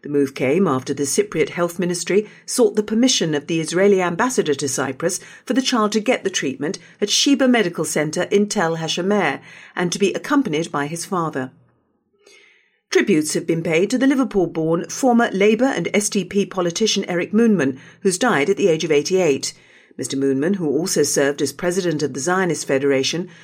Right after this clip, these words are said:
was considered by many to be the powerhouse of Zionism. He also served as senior vice president of the Board of Deputies and was an expert on security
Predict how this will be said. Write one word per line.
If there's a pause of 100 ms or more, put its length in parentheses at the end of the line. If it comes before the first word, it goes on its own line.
(220)
was
considered
by
many
to
be
the
powerhouse
of
Zionism. (480)
He
also
served
as
senior
vice
president
of
the
Board
of
Deputies (320)
and
was
an
expert
on
security